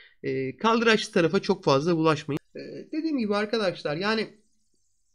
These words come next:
hep de böyle boğa boğa boğa olmaya gerek yok özellikle borsa tarafında. Burada bir kitle var. Ben kitlemi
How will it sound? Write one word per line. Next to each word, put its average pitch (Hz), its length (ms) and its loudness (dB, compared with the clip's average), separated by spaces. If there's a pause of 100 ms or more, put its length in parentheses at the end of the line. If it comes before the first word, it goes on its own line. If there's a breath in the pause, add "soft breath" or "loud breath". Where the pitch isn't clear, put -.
(120)
hep - 320 -4
de 196 120 4
böyle 185 300 2
boğa 175 300 10
boğa 165 320 4
boğa 165 240 4
olmaya 151 400 0
gerek 151 340 -2
yok 139 140 -8
özellikle 135 600 -8
borsa 131 340 -10
tarafında. 135 500 -10
Burada 156 260 -4
bir 147 80 -14
kitle - 380 -2
var. 127 200 -2
Ben 139 160 -4
kitlemi 139 460 -4